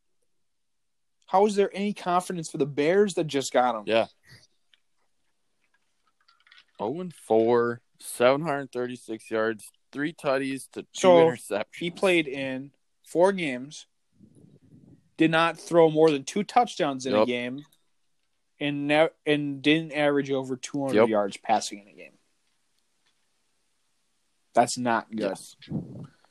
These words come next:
Speaker 1: Minshew almost, Minshew averaged, like, two eighty.
Speaker 2: No.
Speaker 1: Dang.
Speaker 2: You know, I, I gotta go with him 'cause, like you said, the tenacity that,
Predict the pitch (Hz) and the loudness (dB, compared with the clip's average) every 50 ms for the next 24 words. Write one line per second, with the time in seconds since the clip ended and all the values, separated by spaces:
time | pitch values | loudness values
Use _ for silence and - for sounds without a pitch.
0 | _ _ _ - 143 156 175 165 - 196 175 151 147 151 156 156 147 - - - | _ _ _ 2 4 4 4 4 6 6 6 8 8 6 4 2 -4 -4 -6 -10
1 | 135 139 160 180 175 - 185 143 143 139 139 143 143 135 - 127 120 _ - - | -4 -4 -2 -2 -2 -4 -4 -2 0 0 0 0 -2 -4 -6 -8 -8 _ -12 -10
2 | - 151 131 - 113 - 110 107 95 - - - - _ - _ - _ _ _ | -6 -4 -2 -2 -2 -2 -4 -6 -12 -18 -20 -20 -20 _ -20 _ -20 _ _ _
3 | _ _ _ _ _ _ _ _ _ _ _ _ - - _ _ _ _ _ _ | _ _ _ _ _ _ _ _ _ _ _ _ -20 -20 _ _ _ _ _ _
4 | _ _ _ _ _ _ _ _ _ _ _ - - - _ _ - 120 117 127 | _ _ _ _ _ _ _ _ _ _ _ -20 -20 -20 _ _ 2 2 4 4
5 | 131 120 101 87 - - - - _ _ _ - - _ - - - - - - | 2 0 -4 -6 -12 -18 -20 -20 _ _ _ -20 -20 _ -20 -20 -14 -10 -10 -10
6 | - - - - - - - - _ - _ _ _ _ _ _ _ _ _ - | -10 -10 -14 -18 -18 -20 -20 -20 _ -20 _ _ _ _ _ _ _ _ _ 0
7 | - 170 156 139 - 143 151 151 - _ _ - 117 135 156 175 196 180 127 110 | 4 6 6 6 8 6 4 4 2 _ _ -4 -4 -4 -2 -2 -4 -4 -4 -6
8 | 92 113 117 117 110 101 - - 110 104 101 92 - - 113 107 104 - - _ | -6 -4 -4 -4 -4 -6 -12 -16 -18 -18 -18 -18 -12 -8 -8 -8 -8 -10 -16 _
9 | _ _ _ _ _ _ _ _ _ _ _ _ - - 127 139 139 - 127 - | _ _ _ _ _ _ _ _ _ _ _ _ -8 -4 -4 -4 -4 -6 -14 -10
10 | - 113 98 92 87 _ 92 117 107 _ - 135 123 117 107 101 95 98 104 107 | -6 -6 -6 -6 -6 _ -8 -8 -8 _ -10 -10 -8 -8 -8 -10 -10 -8 -6 -4
11 | 117 131 147 - - - 151 139 147 147 160 170 185 _ _ _ _ - 98 101 | -4 -4 -6 -8 -12 -14 -8 -6 -6 -6 -6 -8 -14 _ _ _ _ -10 -8 -8
12 | 101 92 | -10 -10